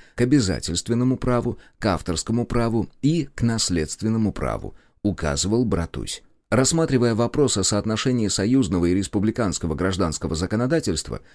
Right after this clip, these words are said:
Новицкий высказывал позицию, согласно которой следует принять на союзном уровне не гражданский кодекс, а основы гражданского законодательства, включающие в себя общие положения, коллизионные нормы,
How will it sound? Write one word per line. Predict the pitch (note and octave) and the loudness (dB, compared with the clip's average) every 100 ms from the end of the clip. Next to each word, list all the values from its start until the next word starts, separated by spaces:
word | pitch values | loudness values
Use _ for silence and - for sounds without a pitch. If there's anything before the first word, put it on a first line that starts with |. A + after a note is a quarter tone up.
| _ - | _ -2
Новицкий | B2+ E3 G3+ - B2 | 0 2 0 2 4
высказывал | A2+ - A2+ A2 A2+ | 4 0 0 2 0
позицию, | A#2 A#2+ F#3+ F#3 A2 | 0 0 -2 0 0
согласно | F#2 G2 G2 G#2+ A2 | 2 0 0 0 0
которой | G2+ A#2 E3 B2 | -2 -2 0 0
следует | - G2 F#2 F2+ | 2 2 2 0
принять | G#2 B2 D#3 - - - - | 0 0 0 -2 -10 -10 2
на | B2+ | 4
союзном | - C3 C3+ G#2 G2 F2+ - | 4 4 4 4 2 -2 0
уровне | A#2+ A2 G2 G#2+ | 2 4 2 2
не | A#2 | 2
гражданский | A2+ G#2 F#2+ A#2 D3+ D#3 D3+ | 2 0 2 0 0 -2 -4
кодекс, | - F2 A#1+ A#1+ - - - | -2 -4 -4 -6 -10 -12 -6
а | D#2 F2+ | 0 0
основы | F2 A2+ B2+ D#3+ | 2 2 2 2
гражданского | C#3+ C3 G2 F2+ E2+ - G#2+ | 2 0 0 -2 -2 -2 0
законодательства, | A2 B2+ C3 C#3 A2 - - - A#1 - - | 0 0 0 0 -2 -4 -8 -10 -12 -14 -16
включающие | - A2 G#2 F2+ C2+ - B1 | -2 2 2 0 -2 -4 -6
в | A1+ | -6
себя | - D#2+ A#2+ | -4 0 2
общие | B2+ A2 - C2+ | 2 0 -2 -6
положения, | C2 A#1+ A1+ C2 C2+ D#2+ - - _ - | -4 -6 -6 -6 -4 -4 -6 -12 _ -2
коллизионные | A2+ B2+ A2 C3+ C#3+ C#3+ F2 A#1+ | 2 4 6 4 4 2 0 -2
нормы, | B1 E2+ D#2 D#2+ | -2 -2 -2 -2